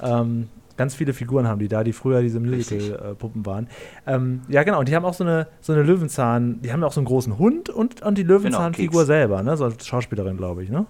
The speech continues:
Speaker 2: Ja, genau.
Speaker 1: Ja.
Speaker 2: Und dann machen die halt Bühnenshows und man kann die halt buchen. Machen sie ganz toll. Aber die sagen, das Z D F kommt dann immer, „Ja, die, die dürfen da so, äh, Events machen.“ Da meine ich, „Ja, ich möchte ja eigentlich nur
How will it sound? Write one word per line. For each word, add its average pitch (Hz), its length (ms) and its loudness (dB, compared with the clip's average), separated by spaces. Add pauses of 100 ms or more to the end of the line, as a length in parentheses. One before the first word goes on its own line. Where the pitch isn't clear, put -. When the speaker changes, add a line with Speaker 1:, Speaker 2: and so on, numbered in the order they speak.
Speaker 2:
Ja, 104 220 2
genau. 92 380 -6
Speaker 1:
Ja. 120 180 4 (220)
Speaker 2:
Und 104 80 -4
dann 95 100 -2
machen 101 180 2
die 107 120 0
halt 107 180 -2
Bühnenshows 120 760 -2
und 101 140 -8
man 92 140 -8
kann 101 180 -6
die 98 160 -6
halt 95 180 -8
buchen. 110 500 -4 (320)
Machen 117 220 -2
sie 110 120 -4
ganz 147 320 0
toll. 135 340 0 (320)
Aber 104 140 -6
die 110 100 -4
sagen, 107 300 2
das 98 220 -4
Z 104 140 -4
D 90 60 -2
F 110 140 -4
kommt 143 180 -4
dann 139 80 -2
immer, 123 160 0
„Ja, 110 380 0 (100)
die, 101 140 -6
die 110 260 -4
dürfen 120 340 -2
da 104 260 -2
so, 104 440 -4 (340)
äh, 73 120 -10 (120)
Events 101 360 -4
machen.“ 120 160 -2
Da 95 60 -2
meine 92 120 -4
ich, - 80 -12
„Ja, 78 460 -4
ich - 240 -12
möchte 101 300 -6
ja - 40 -2
eigentlich 98 280 -8
nur 156 760 -2